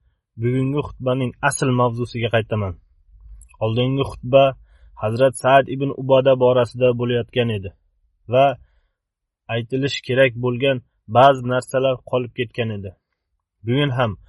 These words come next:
bu borada bayon etaman. Lekin men bu yerda o'tgan xutbada bayon qilingan bir voqeani to'g'rilashim lozim. Men bu xatoni sezib turib bildirmagan edim,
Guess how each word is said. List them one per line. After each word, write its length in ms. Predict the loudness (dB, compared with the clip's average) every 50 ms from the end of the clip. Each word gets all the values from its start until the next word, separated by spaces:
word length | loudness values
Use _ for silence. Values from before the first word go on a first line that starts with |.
| _ _ _ _ 2
bu 120 | 2 2 4
borada 460 | 6 6 6 6 6 4 2 -2 -2 -2 -6
bayon 360 | -6 -2 2 2 4 2 2
etaman. 440 | -2 -4 -8 -6 -6 -8 -8 -8 -12 -14 -20 -20 -20 _ _ _ _ _ _ _ _ _ _ _ _ _ _
Lekin 360 | -10 -10 -10 -4 -2 0 2 2
men 300 | 2 4 4 4 4 2 0 -6 -12 -18 -20 -20 -18 -18 -20 -18 -20 -12
bu 160 | -2 0 2 4
yerda 460 | 6 6 6 4 4 6 6 6 6 6 4 -2 -12 -18 -18 -14
o'tgan 380 | -10 -10 -10 -2 0 0 0 0
xutbada 420 | -2 -8 -14 -2 0 2 2 2 2
bayon 340 | 4 6 6 6 6 4 0
qilingan 480 | -4 -6 -6 -4 -4 -2 -2 -2 -2 -4 -8 -14 -16
bir 260 | -4 2 4 4 4
voqeani 540 | 6 4 4 4 4 2 0 0 0 -2 -6
to'g'rilashim 680 | -6 -4 -4 -4 -2 -2 2 2 2 2 2 0 -2
lozim. 380 | 0 0 0 0 0 -4 -8 -12 -12 -16 -20 _ _ _ _ _ _ _ _ _ _
Men 200 | -2 0 2 2 2
bu 120 | 0 -2
xatoni 520 | 0 0 -2 0 2 2 0 2 2 0 -2 -2 -4 -8 _ _ _ _ _ _ _ _ -18
sezib 400 | -4 0 0 2 2 2 0 -2
turib 320 | -4 -4 -2 0 0 0 -2 -6 _ _ _ _
bildirmagan 760 | -2 0 0 2 2 2 2 2 4 2 4 4 4 2 2
edim, 260 | 2 0 -2 -6 -10